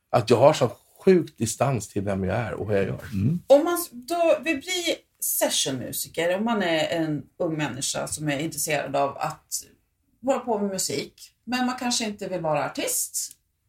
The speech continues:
Speaker 3: av olika anledningar. Vad, vad skulle du ge dem för tips och råd till
Speaker 1: S-, svårt att bli så här sessionmusiker idag. Det, du kan bli det, definitivt. Men
Speaker 3: Hur ska man ta sig in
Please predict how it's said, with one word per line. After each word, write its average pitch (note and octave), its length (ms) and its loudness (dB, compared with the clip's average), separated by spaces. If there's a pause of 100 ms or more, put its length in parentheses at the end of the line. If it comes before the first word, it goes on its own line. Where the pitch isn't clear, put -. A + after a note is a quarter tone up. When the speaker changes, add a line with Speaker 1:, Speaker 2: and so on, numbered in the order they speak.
Speaker 3:
av B3 160 0
olika C4 240 -2
anledningar. B3 580 -2 (800)
Vad, D#4+ 380 2
vad D#4+ 100 0
skulle E4 220 -8
du E4 60 -2
ge E4 180 0
dem D#4+ 140 0
för - 140 -12
tips - 400 -6
och E4 80 -4
råd D#4 280 -2 (440)
till G#3 380 -2 (540)
Speaker 1:
S-, - 360 0
svårt G4 380 8
att C#3+ 60 4
bli E3 200 6
så - 140 6
här A2 120 10
sessionmusiker G#2+ 800 4
idag. A2 320 6
Det, C#3 120 8
du C#3 160 4
kan C4+ 280 4
bli A2+ 160 6
det, F#2 160 6
definitivt. D#3+ 640 6 (420)
Men C#3 220 12
Speaker 3:
Hur C#3 80 2
ska D4 180 2
man C#4+ 160 2
ta D4+ 160 2
sig C#4 160 -2
in G#3+ 360 -2